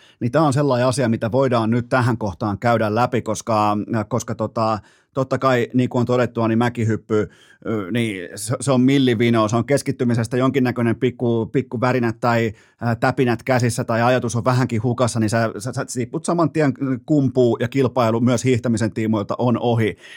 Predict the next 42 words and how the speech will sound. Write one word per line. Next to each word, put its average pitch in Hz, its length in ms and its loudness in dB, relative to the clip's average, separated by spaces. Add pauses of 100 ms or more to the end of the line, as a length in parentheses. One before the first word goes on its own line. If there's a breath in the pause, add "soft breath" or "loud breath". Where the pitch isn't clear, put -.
(120 loud breath)
Ni-, 127 240 2
niin 127 180 2
tota, 127 540 4 (380)
käydään 226 260 0
vähän 185 180 0
läpi 180 200 0
tätä 143 180 0
sun 165 260 0
henkisen 123 500 2
puolen 110 300 0
kasvua, 123 380 0
koska 117 200 -6
siellä 139 220 0
on 165 80 2
ollut 143 220 2
ilmeisesti 117 680 0 (400 soft breath)
jonkin 143 260 2
verran 123 200 4
mutkia 123 420 2
matkassa, 101 640 -2
niin, 117 180 0
niin 117 120 0 (500)
a-, - 200 -2
aloita 196 300 2
sä 180 180 0
ja 165 100 4
otetaan 160 320 0
siitä 165 240 0
kiinni 139 300 0
ja 123 100 2
lähdetään 120 340 0
kasaamaan 117 420 2
tavallaan 107 380 0
niinku 104 360 -2 (380 soft breath)
kuuntelijoille 131 520 2
sellaista, 120 460 0
että, 110 280 0
että 110 180 -6
minkä 143 200 0
kautta 120 640 0
tai 120 140 0
minkä 139 460 2